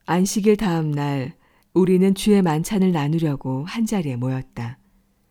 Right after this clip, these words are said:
바울로는 그 이튿날 떠나기로 되어 모인 사람들과 밤이 깊도록 오래 이야기를 나누었다. 우리가 모여있던 위층방에는 등불이 많이 켜져 있었다.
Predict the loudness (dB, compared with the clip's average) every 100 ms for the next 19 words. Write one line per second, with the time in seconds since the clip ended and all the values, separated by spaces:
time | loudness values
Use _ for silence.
0 | _ _ _ _ _ -2 4 6 6 6
1 | 4 2 0 -16 -16 -4 -2 -2 0 2
2 | 4 4 0 0 0 2 2 0 0 -2
3 | -4 -6 -10 _ _ _ 0 4 6 4
4 | 2 0 2 0 -2 -2 -2 -2 -4 -6
5 | -2 -2 -2 -6 -4 -6 -2 -2 -4 -12
6 | -8 -2 2 2 0 0 0 0 -4 -6
7 | -4 -2 -2 -6 -8 -10 -10 -12 _ _
8 | _ _ _ _ _ _ _ _ _ -2
9 | 2 4 2 4 4 4 4 2 0 2
10 | 0 0 -2 -2 -2 -2 -2 -2 -4 -8
11 | _ _ 0 2 4 2 2 0 -2 -4
12 | -4 -8 -4 -4 -6 -12 -12 -10 -10